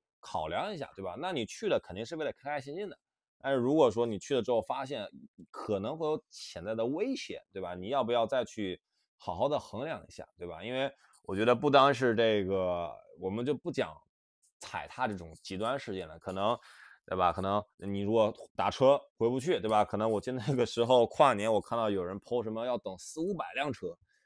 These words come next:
那这种就非常的不值当。你可能两点玩完，到家都六点了，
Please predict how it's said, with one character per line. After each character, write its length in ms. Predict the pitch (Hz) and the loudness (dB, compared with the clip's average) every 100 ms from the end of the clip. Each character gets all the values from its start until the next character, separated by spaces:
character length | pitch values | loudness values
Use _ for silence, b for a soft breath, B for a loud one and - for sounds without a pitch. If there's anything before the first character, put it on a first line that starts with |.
| _ _ | _ _
那 120 | - 190 | -10 -2
这 100 | 233 | 0
种 160 | 123 | 0
就 80 | 113 | 0
非 160 | 160 165 | 0 0
常 180 | 117 | 0
的 220 | 107 95 - _ - | 0 0 -4 _ -6
不 80 | 110 | -4
值 180 | 117 | -2
当。 180 | 90 87 | -4 -4
你 80 | 123 | -4
可 120 | 123 | -2
能 200 | 110 117 | 0 2
两 160 | 104 131 | 2 2
点 160 | 131 | 2
玩 200 | 101 101 | 2 0
完， 220 | 101 90 90 | 0 -4 -2
到 120 | 123 | 0
家 140 | 117 | 0
都 140 | 120 147 | 0 2
六 200 | 202 131 | 4 4
点 140 | 101 | 0
了， 160 | - | -6